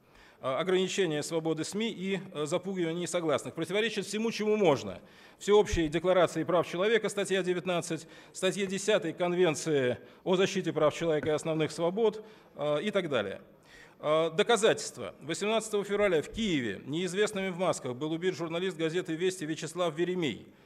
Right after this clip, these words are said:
Его коллега был зверски избит и изуродован. Первого марта, э, были приняты Советом национальности, э, простите, Советом, э, национальной безопасности, э, и обороны Украины было принято решение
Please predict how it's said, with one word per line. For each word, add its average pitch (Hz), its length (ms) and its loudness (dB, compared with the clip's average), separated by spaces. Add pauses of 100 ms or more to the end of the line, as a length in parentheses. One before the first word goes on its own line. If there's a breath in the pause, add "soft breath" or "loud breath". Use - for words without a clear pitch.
(220 loud breath)
Его 170 340 0
коллега 190 420 2
был 165 220 -2
зверски 165 520 -2
избит 185 360 -6
и 160 280 -6 (300)
изуродован. 147 680 2 (720 loud breath)
Первого 220 380 10
марта, 107 460 0 (220)
э, 127 180 -4
были 190 240 2
приняты 190 640 -2
Советом 180 380 0
национальности, 156 840 -2 (120)
э, 139 500 -6
простите, 151 340 -6
Советом, 156 560 -4
э, 143 380 -2
национальной 151 500 -2
безопасности, 147 720 -4 (400 loud breath)
э, 139 220 -2
и - 20 2
обороны 165 400 6
Украины 208 500 2
было 180 240 2
принято 175 320 -2
решение 190 560 0